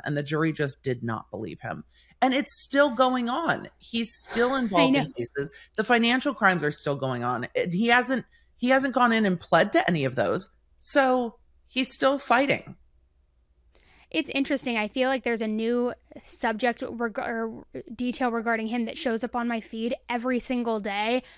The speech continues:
Speaker 2: whether it's a financial crime, if it's still somehow tying him over to, um, is it, I think it's, is it Stephen Baker? Am I, is that right?
Speaker 1: Oh, no, Stephen Smith. The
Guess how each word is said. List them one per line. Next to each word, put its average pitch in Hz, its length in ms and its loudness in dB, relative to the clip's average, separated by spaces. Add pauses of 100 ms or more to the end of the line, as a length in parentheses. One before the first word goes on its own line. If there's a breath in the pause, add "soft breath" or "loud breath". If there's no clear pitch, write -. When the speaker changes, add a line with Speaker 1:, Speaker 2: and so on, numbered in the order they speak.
(120)
Speaker 2:
whether 226 300 2
it's - 340 -8 (220 soft breath)
a - 60 -8
financial 240 500 -2
crime, 240 260 -2
if 226 100 -8
it's - 160 -10
still 226 300 -4
somehow 233 420 -8
tying 220 340 -8
him 226 360 -2 (340 soft breath)
over 220 420 -2
to, 220 440 -2
um, 220 260 -6
is 240 160 -4
it, 254 160 -6 (160)
I 240 100 -4
think 233 220 -6
it's, - 200 -10
is 233 160 -8
it 240 100 -10
Stephen 294 400 -2 (120)
Baker? 247 420 -2
Am 240 180 -2
I, 226 100 -6 (180)
is 247 140 -8
that 277 140 -8
right? 269 260 -6 (280)
Speaker 1:
Oh, 247 360 10
no, 220 280 8
Stephen 202 360 0
Smith. 147 300 2 (140)
The 190 340 8